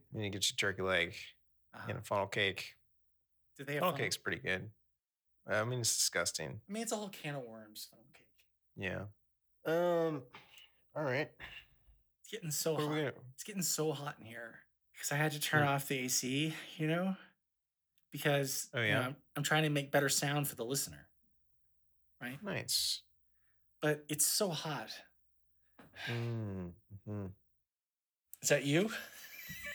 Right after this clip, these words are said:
Speaker 2: We don't have as many topics this week. I tried to get us a guest.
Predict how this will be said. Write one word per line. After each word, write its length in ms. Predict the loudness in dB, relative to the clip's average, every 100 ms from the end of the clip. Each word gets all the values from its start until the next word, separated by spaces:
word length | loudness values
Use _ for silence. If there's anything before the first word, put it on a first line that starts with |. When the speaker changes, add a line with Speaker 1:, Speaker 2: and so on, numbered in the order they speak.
| -12 -18 -20 -20 -18 -18 -20 _ _ _ _
Speaker 2:
We 80 | 2
don't 120 | 6 6
have 120 | 6
as 120 | 4
many 140 | 4
topics 440 | 4 6 6 4 0
this 180 | 0 0
week. 360 | -2 -4 -8 -14 _ _ _ _ _ _ _ _ _
I 60 | -4
tried 260 | 6 6 8
to 60 |
get 140 | 6 6
us 120 | 6
a 40 |
guest. 560 | 4 8 8 8 0